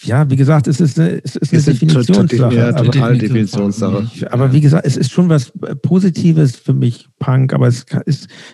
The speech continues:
Speaker 1: es schwingen auch Sachen mit, die ich nicht so gut finde. Auch so dieses, ähm, dieses Großmäulige,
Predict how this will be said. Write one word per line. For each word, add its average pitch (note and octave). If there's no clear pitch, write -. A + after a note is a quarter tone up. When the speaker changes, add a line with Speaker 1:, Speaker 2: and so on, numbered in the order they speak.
Speaker 1:
es A#2
schwingen E3
auch D3+
Sachen C#3
mit, E3
die F3
ich B2+
nicht D3
so B2
gut C#3+
finde. A2+
Auch A#2
so -
dieses, B2+
ähm, G#2
dieses C3
Großmäulige, B2